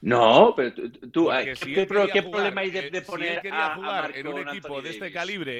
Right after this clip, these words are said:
Speaker 2: el pasado verano, solo podía jugar por ese dinero en cuatro o cinco equipos. Así que
Speaker 1: Sí,
Speaker 2: ahora no
Speaker 1: pero
Speaker 2: digamos
Speaker 1: Pereiro,
Speaker 2: que el rendimiento de Marc
Speaker 1: pero,
Speaker 2: Gasol,
Speaker 1: pero ¿qué,
Speaker 2: eh, eh,
Speaker 1: qué incom-,
Speaker 2: por lo poco
Speaker 1: qué
Speaker 2: que cobra, es una maravilla, porque no lo es.
Speaker 1: Pero tú, tú que ves mucho más a los Lakers que yo, eh, ¿qué incompatibilidad ves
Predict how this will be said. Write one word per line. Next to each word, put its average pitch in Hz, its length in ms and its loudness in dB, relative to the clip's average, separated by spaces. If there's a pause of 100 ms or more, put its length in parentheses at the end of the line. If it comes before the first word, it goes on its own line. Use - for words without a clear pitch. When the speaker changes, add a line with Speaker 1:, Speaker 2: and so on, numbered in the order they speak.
(120)
Speaker 2:
el 127 100 -12
pasado 160 380 -12
verano, 208 600 -10
solo 175 440 -4
podía 139 380 -6
jugar 214 460 -10
por 139 180 -16
ese 139 180 -16
dinero 220 520 -8
en 170 400 -12
cuatro 156 340 -8
o - 20 -16
cinco 110 240 -18
equipos. 90 400 -20 (880)
Así - 160 -18
que - 120 -12
Speaker 1:
Sí, 92 100 -2
Speaker 2:
ahora 151 120 0
no 123 60 -2
Speaker 1:
pero - 60 0
Speaker 2:
digamos 147 220 2
Speaker 1:
Pereiro, 120 180 2
Speaker 2:
que 90 60 -4
el 131 80 -6
rendimiento 127 420 -6
de 143 80 -2
Marc 147 240 0
Speaker 1:
pero, 123 160 4
Speaker 2:
Gasol, - 60 0
Speaker 1:
pero 127 180 4
¿qué, 170 120 6 (100)
Speaker 2:
eh, 135 380 -8 (100)
eh, 143 340 -14
Speaker 1:
qué 147 140 0
incom-, 175 180 2
Speaker 2:
por 135 140 -6
lo 131 100 -8
poco 156 200 -8
Speaker 1:
qué 165 60 -2
Speaker 2:
que 151 60 -10
cobra, 185 200 -6
es 165 60 -14
una 185 120 -8
maravilla, 139 500 -6
porque 101 240 -16
no 120 80 -14
lo 143 180 -4
es. - 280 -12 (200)
Speaker 1:
Pero 123 260 -2 (600)
tú, 175 640 2
tú 165 140 4
que 165 140 4
ves 156 320 2
mucho 147 320 -6
más 143 240 -6
a 135 40 -2
los 131 140 -2
Lakers 123 340 -6
que 120 140 -6
yo, 107 340 -8
eh, 120 220 -6
¿qué 147 60 0
incompatibilidad 151 1080 2
ves 170 420 -6